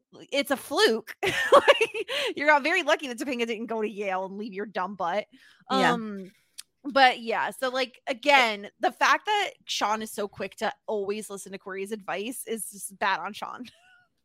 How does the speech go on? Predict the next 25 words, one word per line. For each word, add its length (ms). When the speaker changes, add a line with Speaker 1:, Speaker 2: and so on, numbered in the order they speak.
Speaker 2:
Totally. 460
I, 240
I 120
gotta 160
be 120
honest 360
with 180
you. 240
Like, 480
I 80
mean, 380
part 180
of 60
the 100
reason 380
why 180
Corey's 400
so 80
insufferable 600
is 100
that, 140
like, 200
nothing 680
bad 260
has 160